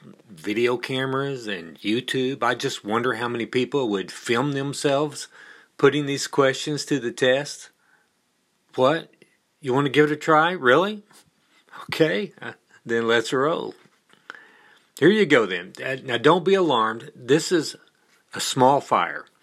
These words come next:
Only a single flame from this cheap lighter here. All right, then I'm bringing it toward your chest.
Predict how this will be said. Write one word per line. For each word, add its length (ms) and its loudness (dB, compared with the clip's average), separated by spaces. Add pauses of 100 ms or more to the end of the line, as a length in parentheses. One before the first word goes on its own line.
(260)
Only 300 2
a 40 -4
single 420 0
flame 680 -6 (460)
from 200 -2
this 300 -2 (100)
cheap 360 -4
lighter 540 0
here. 340 -2 (760)
All 140 0
right, 340 0
then 400 -2
I'm 220 -2
bringing 280 4
it 220 -4
toward 280 0
your 100 0
chest. 580 -6